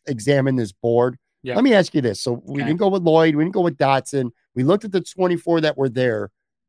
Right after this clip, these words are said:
Speaker 1: As a Bills fan, and again, we haven't talked about maybe moving up. What would be your best case scenario for who you would want on the board that is at least semi-realistic, because Trent McDuffie was there, but we didn't pull the trigger on him.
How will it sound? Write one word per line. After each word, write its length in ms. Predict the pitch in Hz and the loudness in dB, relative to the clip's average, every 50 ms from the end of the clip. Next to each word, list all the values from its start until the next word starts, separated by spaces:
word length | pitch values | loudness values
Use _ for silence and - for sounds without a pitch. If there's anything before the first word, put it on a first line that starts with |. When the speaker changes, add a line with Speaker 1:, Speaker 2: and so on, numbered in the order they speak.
| _ _ | _ _
Speaker 1:
As 80 | 123 110 | -8 -8
a 60 | 127 | -6
Bills 400 | 107 98 160 185 208 220 190 - - _ | -2 2 4 4 4 2 2 -2 -6 _
fan, 400 | 208 196 170 147 127 117 117 113 - _ _ _ _ _ _ _ | 0 2 2 2 0 -2 -4 -8 -10 _ _ _ _ _ _ _
and 120 | 165 160 | -2 0
again, 220 | 156 147 147 127 123 | 2 2 2 2 2
we 140 | 143 160 | 2 2
haven't 200 | 185 190 170 156 | 2 2 0 0
talked 240 | 139 170 160 156 139 | 2 2 2 2 2
about 240 | 147 143 139 139 139 | 0 -2 -2 -2 -2
maybe 220 | 139 139 123 120 | -4 -4 -4 -4
moving 360 | 113 113 135 127 98 110 110 120 | -4 -4 -4 -6 -4 -4 -4 -2
up. 200 | 120 101 - _ _ _ _ _ _ _ | -4 -4 -6 _ _ _ _ _ _ _
What 160 | 147 196 - | -2 0 2
would 160 | 339 339 - | 0 0 0
be 100 | 214 285 | 2 0
your 200 | 262 208 220 190 170 | 2 4 4 2 2
best 400 | 131 123 147 156 147 - - _ | 4 2 0 0 0 -4 -12 _
case 300 | _ 143 143 143 139 - | _ -6 -6 -6 -8 -8
scenario 760 | - 135 127 131 131 123 120 117 113 110 104 101 104 98 - _ _ _ _ _ _ _ _ _ _ _ _ _ _ | -6 -4 -2 -2 0 0 0 -2 -2 -2 -2 -4 -6 -8 -12 _ _ _ _ _ _ _ _ _ _ _ _ _ _
for 180 | - 156 139 127 | 0 0 2 4
who 140 | 151 190 | 4 4
you 160 | 226 233 233 214 | 4 4 4 4
would 140 | 185 156 | 2 4
want 200 | 151 170 175 170 | 4 2 4 4
on 120 | 170 170 165 | 2 2 2
the 60 | 156 | -2
board 420 | 123 127 147 147 151 147 139 131 - _ _ _ _ _ _ _ | -2 0 2 4 4 4 2 0 -6 _ _ _ _ _ _ _
that 120 | - 156 170 | 0 2 2
is 120 | 170 143 160 | 2 2 0
at 100 | 170 160 | 0 0
least 260 | 180 196 180 - - | 0 -2 -2 -4 0
semi-realistic, 840 | 185 175 175 175 165 151 135 147 143 135 117 117 113 104 - 110 | 2 2 4 4 2 2 2 2 0 2 0 0 -4 -4 -6 -10
because 240 | 110 107 139 131 117 | -4 -2 -2 -2 -2
Trent 240 | - - 185 262 254 | 0 -2 -2 0 -2
McDuffie 400 | 226 170 156 185 190 180 - 175 | -4 0 0 0 0 0 -2 -4
was 300 | 143 135 160 170 151 120 | -2 0 0 0 0 -2
there, 260 | 139 160 156 147 131 | 0 0 2 2 0
but 160 | 113 117 120 120 | 0 -4 -4 -2
we 80 | 127 147 170 | 0 0 0
didn't 180 | 180 175 165 | 0 -2 -2
pull 120 | 165 165 165 | -6 -6 -6
the 100 | 160 151 | -6 -8
trigger 360 | 143 - 156 156 147 147 139 | -8 -8 -6 -4 -2 0 0
on 140 | 127 120 117 | 0 0 -2
him. 220 | 127 120 101 92 | -4 -6 -6 -8